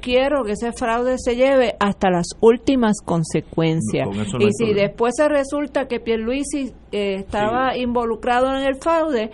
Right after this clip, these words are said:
Speaker 1: pues mire, mameluco a-, a-, naran-, aranjado y macetti pa'l cuartel. Este, eh,
Speaker 2: Pero
Speaker 1: y, y eso es importante, porque es que no, eh, eh, de-, eh, yo sé que la gente,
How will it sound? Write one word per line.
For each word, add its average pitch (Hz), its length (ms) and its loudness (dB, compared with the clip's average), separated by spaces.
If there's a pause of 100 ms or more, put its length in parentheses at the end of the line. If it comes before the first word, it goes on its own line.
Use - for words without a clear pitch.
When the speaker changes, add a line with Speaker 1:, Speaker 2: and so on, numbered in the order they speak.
(240)
Speaker 1:
pues 214 180 0
mire, 226 480 2 (100)
mameluco 202 560 -2
a-, 247 220 2
a-, 233 140 0
naran-, 208 360 -2
aranjado 240 720 -2 (160)
y 196 60 -2
macetti 196 480 -2
pa'l 202 240 0
cuartel. 190 480 -4 (300)
Este, 185 880 2
eh, - 20 -12 (760)
Speaker 2:
Pero 165 220 8
Speaker 1:
y, 240 300 2
y - 20 6
eso 240 240 2
es 320 140 0
importante, 311 1160 -2
porque 233 260 -2
es 233 80 -4
que 302 240 0
no, 277 540 -2 (380)
eh, 202 920 0
eh, 220 240 0
de-, 226 220 4
eh, 233 180 4
yo 240 180 4
sé 311 200 0
que 320 100 2
la 277 140 2
gente, 247 300 0